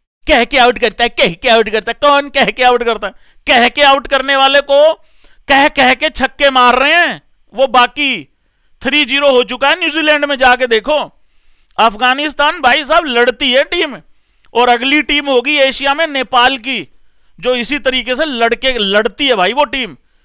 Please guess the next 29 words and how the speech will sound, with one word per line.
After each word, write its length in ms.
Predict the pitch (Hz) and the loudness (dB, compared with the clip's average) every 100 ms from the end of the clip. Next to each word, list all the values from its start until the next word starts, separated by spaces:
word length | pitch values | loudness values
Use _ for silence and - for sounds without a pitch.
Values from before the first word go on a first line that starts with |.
| _ - | _ -4
अफगानिस्तान, 600 | 190 208 240 285 - 226 | -2 0 -2 -4 -6 0
अ, 360 | 233 208 190 175 | 2 4 2 0
ब-, 280 | 165 160 151 | -4 -6 -6
नेपाल 420 | 190 202 226 262 | -6 0 0 0
भी 100 | 320 | -2
बहुत 300 | 294 269 277 | -2 -2 -2
तगड़ी 220 | 254 247 | -4 -6
टीम 220 | 240 233 220 | -6 -6 -6
है 60 | |
देखना, 300 | 196 170 143 - _ _ - | -6 -8 -14 -18 _ _ -10
वो 180 | 156 269 | -2 0
लड़के 340 | 269 247 262 | 0 -2 -4
भी 120 | 311 | -4
बड़ी, 300 | 262 262 285 240 | -4 -2 -4 -6
बड़े 500 | 180 - 170 220 269 | -12 -10 -2 0 0
ही 80 | |
मतलब 440 | 262 254 285 233 _ _ _ | -4 -4 -4 -4 _ _ _
पक्के 320 | 269 - 330 | -6 -4 0
आए 220 | 302 233 269 | 4 4 2
हैं, 80 | |
वो 140 | 320 269 | 0 -4
भी 100 | 277 | -6
पक्के 420 | - 262 - 269 | -6 -6 -6 -4
आए 200 | 208 226 | -2 -2
हैं 60 | 285 | -2
वहां 240 | 233 214 | -2 -4
से 120 | 202 | -4
नीचे 300 | 202 190 190 | -8 -8 -8
से। 120 | 151 | -8